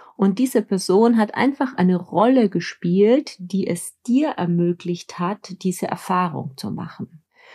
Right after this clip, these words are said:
Und vielleicht ist so ein Gedanke für dich fremd, aber versuch mal einfach da rein zu spüren, ob du denn dann nicht auch Dankbarkeit empfinden kannst oder dieser Person schicken kannst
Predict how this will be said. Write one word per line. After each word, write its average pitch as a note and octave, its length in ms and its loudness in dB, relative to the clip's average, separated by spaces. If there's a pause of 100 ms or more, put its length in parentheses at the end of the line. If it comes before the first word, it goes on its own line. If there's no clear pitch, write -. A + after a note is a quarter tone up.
(440)
Und F#3 160 2
vielleicht G#3 400 4
ist A3+ 140 0
so A3 80 2
ein G3+ 160 4
Gedanke F#3+ 680 2 (140)
für - 220 2
dich E3 240 -8
fremd, A3 680 2 (120)
aber E3+ 640 0
versuch A#3+ 520 -2
mal A#3 440 2
einfach A3 400 0
da F#3+ 240 -2
rein F#3+ 420 0
zu - 160 -6
spüren, A3 680 0 (500)
ob F#3+ 280 -2
du A3 240 2
denn G3 340 4
dann E3+ 420 2
nicht F#3 520 0
auch F3+ 560 -2 (120)
Dankbarkeit E3+ 1300 -2 (200)
empfinden F#3 720 2
kannst F#3 440 0
oder D#3+ 240 -4
dieser D#3+ 320 -6
Person D#3+ 600 -2
schicken G3 580 -2
kannst E3 560 -6